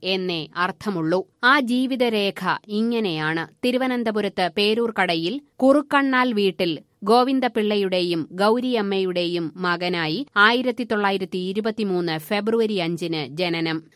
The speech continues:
സംസ്കൃതത്തിലും ഹിന്ദിയിലും മലയാളത്തിലും മാസ്റ്റർ ബിരുദങ്ങൾ.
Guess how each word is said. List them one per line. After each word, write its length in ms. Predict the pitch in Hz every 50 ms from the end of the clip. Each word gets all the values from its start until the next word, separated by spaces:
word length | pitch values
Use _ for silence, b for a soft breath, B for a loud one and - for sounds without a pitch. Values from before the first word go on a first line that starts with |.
| b -
സംസ്കൃതത്തിലും 920 | - 269 254 277 262 - - 311 285 285 247 254 247 - 254 240 240 233
ഹിന്ദിയിലും 800 | 202 208 233 233 247 254 262 254 247 233 220 196 190 175 147 - -
മലയാളത്തിലും 920 | 202 208 214 226 240 247 240 233 220 214 - 214 196 190 175 160 - - 196
മാസ്റ്റർ 500 | 196 208 220 233 - - - 233 220 208
ബിരുദങ്ങൾ. 540 | 196 185 185 180 175 175 170 170 170 160